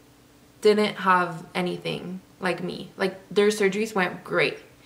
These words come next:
Mine had, like, all these complications already, and it was very frustrating.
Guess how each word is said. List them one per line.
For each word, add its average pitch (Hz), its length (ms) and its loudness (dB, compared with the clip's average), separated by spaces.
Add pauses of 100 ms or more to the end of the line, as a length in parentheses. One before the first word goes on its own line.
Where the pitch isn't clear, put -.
(240)
Mine 180 260 2
had, 185 240 -4
like, 160 260 -2
all 196 120 4
these 220 160 -2
complications 190 800 -4
already, 175 680 -2
and 180 100 -6
it 180 40 -2
was 165 140 -8
very 208 260 0
frustrating. 156 680 -6